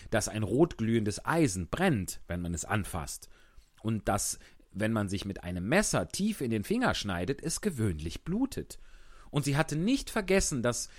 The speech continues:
wenn man viel aus einer Flasche mit einem Totenkopf darauf trinkt, es einem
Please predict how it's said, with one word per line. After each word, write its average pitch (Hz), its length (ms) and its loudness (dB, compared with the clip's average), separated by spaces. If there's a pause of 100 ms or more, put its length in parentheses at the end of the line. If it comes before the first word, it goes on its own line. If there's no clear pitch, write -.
(140)
wenn 143 160 2
man 131 200 2
viel 233 360 0
aus - 280 -6
einer 139 220 -4
Flasche 156 420 0
mit 131 180 -4
einem 113 280 -4
Totenkopf 175 640 -2
darauf 95 380 -2
trinkt, - 480 -4 (400)
es - 220 -6
einem 107 340 -4